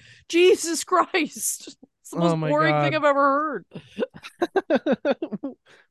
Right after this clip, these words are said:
Speaker 2: What are, what do you think his real fun facts were? That he, like, they submit fifteen and A B C picks three. What do you, what do you think's on there? It's like, I
Speaker 1: A B C
Speaker 2: carry a vi-
Speaker 1: picked these?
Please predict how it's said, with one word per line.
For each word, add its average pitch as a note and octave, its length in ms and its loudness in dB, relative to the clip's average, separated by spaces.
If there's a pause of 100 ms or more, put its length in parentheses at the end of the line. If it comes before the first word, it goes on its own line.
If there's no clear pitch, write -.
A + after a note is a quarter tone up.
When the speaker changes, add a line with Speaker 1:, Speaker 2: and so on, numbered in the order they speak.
Speaker 2:
What D#4+ 120 -8
are, G#4 240 -4
what G3 200 -8
do F4 40 0
you F#4 80 0
think D#4 180 -6
his F#3 160 -4
real E3+ 280 2
fun D3+ 260 -2
facts C#3+ 380 -4
were? C3+ 180 -4
That D3 180 -4
he, F3 120 -4
like, E3+ 200 -2
they F#3+ 100 -2
submit G#3 360 -2
fifteen D#3+ 500 -2
and C#3+ 280 -4
A D#3 140 -4
B D#3 120 -6
C D#3 200 -10
picks C#3 320 -10
three. C#3 360 -6 (480)
What G3+ 140 -2
do B3 60 -6
you, F#3+ 100 -10
what A3 80 0
do C4+ 80 2
you C4 60 2
think's G#3+ 280 -2
on E3+ 240 4
there? C#3+ 220 -2
It's D#3 140 -8
like, D#3 220 -4
I D4+ 40 -2
Speaker 1:
A F4 80 6
B G#4+ 80 0
C - 20 2
Speaker 2:
carry - 240 6
a E3 80 2
vi- C#4 340 4
Speaker 1:
picked E4 160 -2
these? B4+ 680 2